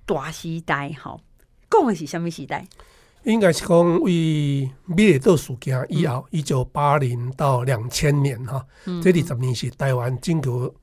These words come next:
Speaker 2: 政治甲社会变动上大的一个年代。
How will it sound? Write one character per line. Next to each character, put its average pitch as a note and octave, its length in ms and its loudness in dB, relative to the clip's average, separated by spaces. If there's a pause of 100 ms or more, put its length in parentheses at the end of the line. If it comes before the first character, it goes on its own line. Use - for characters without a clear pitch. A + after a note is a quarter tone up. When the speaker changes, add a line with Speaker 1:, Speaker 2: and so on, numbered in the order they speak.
Speaker 2:
政 F3+ 260 8 (100)
治 C3 280 -2
甲 C3 340 -2
社 B2 240 -6
会 B2 320 -4 (340)
变 C#3+ 260 2
动 B2 240 -4
上 A#2 280 -4
大 A#2+ 140 -4
的 A#2+ 80 -4
一 - 20 -8 (140)
个 A#2 80 -12 (800)
年 C3+ 240 -2
代。 D3 220 -2